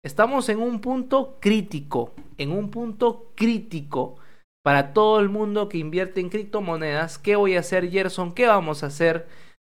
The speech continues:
¿Será el fin del hombre araña, el fin? ¿Qué va a pasar con la gente que invirtió en criptomonedas? ¿El Bitcoin va a llegar a cero?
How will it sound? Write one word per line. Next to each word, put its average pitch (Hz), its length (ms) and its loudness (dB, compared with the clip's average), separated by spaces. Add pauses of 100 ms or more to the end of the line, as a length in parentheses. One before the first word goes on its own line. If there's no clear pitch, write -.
¿Será 170 160 8
el 196 100 6
fin 220 240 2
del 185 200 4
hombre 202 240 2
araña, 196 340 2
el 170 120 -2
fin? 208 400 -4 (600)
¿Qué 196 100 8
va 220 80 12
a 208 100 6
pasar 185 260 4
con 185 140 0
la 160 100 2
gente 175 320 -2
que 165 80 -6
invirtió 151 300 -4
en 156 60 -6
criptomonedas? 156 920 0 (800)
¿El 160 160 6
Bitcoin 180 500 2
va 175 80 4
a 196 40 4
llegar 190 320 4
a 165 100 2
cero? 208 540 2